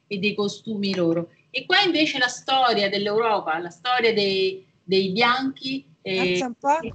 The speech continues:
Speaker 2: Alza. Ecco, chi sono quei personaggi?
Speaker 1: Storici, c'è Cecil Rhodes.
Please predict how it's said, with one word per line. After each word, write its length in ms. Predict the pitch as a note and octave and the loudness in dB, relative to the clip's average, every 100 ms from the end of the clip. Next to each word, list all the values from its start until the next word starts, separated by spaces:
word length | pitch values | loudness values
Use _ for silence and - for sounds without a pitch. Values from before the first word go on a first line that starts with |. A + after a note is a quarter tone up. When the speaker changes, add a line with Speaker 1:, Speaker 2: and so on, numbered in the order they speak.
| - _ - | -14 _ -18
Speaker 2:
Alza. 280 | A3+ - - | -18 -18 -18
Ecco, 380 | - B3 - A3 | -6 -6 -4 -6
chi 120 | D#4 | -4
sono 380 | - E4+ F4 C#4+ | 0 2 2 0
quei 140 | A#3 | 0
personaggi? 760 | A3 G#3+ - A3 C#4 D4+ D#4+ E4 _ _ | 0 -2 -2 -2 -2 -6 -10 -12 _ _
Speaker 1:
Storici, 420 | - G#5 C4+ - A3+ | -8 -8 -8 -8 -6
c'è 200 | A#3 A3+ | -2 -2
Cecil 460 | - B3+ B3 B3+ | 0 -2 -2 -8
Rhodes. 580 | A3+ A#3+ A#3 C4 - - | -6 -2 0 0 -4 -10